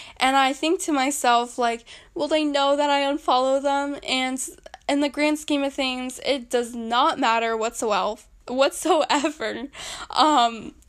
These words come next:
but it's more important to put your mental health as a priority, that which I have learned, um, even if it's with friends and family accounts, it can be awkward and you can get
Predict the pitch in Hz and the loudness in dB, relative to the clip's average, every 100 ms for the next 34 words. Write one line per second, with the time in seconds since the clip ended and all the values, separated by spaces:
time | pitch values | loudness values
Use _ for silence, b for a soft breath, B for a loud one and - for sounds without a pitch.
0 | - - 294 302 285 262 330 349 294 294 | -14 0 2 2 0 2 2 2 0 0
1 | 277 285 - 285 - 277 254 311 269 233 | 0 -2 -4 -6 -2 -2 0 -2 -2 -4
2 | 233 254 240 240 220 - 226 226 220 240 | -4 -4 -2 -2 -2 -2 -2 -4 -4 -2
3 | 226 220 214 117 226 226 233 233 - 254 | 0 -2 -4 -8 -4 -2 -2 -4 0 2
4 | 285 294 285 285 285 - 226 240 233 233 | 2 0 0 0 -6 -12 -10 -2 -2 -2
5 | 233 240 240 - B B B - 233 226 | -6 -8 -10 -14 B B B -2 2 2
6 | 202 - - - _ 254 285 349 349 359 | 0 -8 -14 -20 _ -2 2 2 2 2
7 | 359 - 277 294 - - 240 247 247 247 | -2 -4 -2 -2 -4 0 0 0 -2 -6
8 | 233 - 233 247 262 247 240 233 220 - | -6 -2 0 0 -2 -4 -2 -2 -2 -4
9 | 247 269 269 262 233 233 - 247 247 240 | -4 -2 -4 0 2 2 0 -4 -2 -4
10 | 233 233 247 254 233 | -8 -6 -4 -2 -4